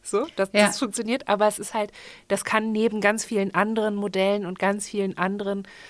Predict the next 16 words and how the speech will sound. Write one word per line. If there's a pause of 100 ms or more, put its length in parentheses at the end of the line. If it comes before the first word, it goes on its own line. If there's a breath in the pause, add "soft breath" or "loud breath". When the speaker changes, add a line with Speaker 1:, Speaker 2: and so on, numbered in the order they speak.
(360 loud breath)
Speaker 1:
äh,
Stilen
und
so
auch
bestehen.
Und
das
ist
nicht
so, (800 loud breath)
das
ist
halt
nicht
mehr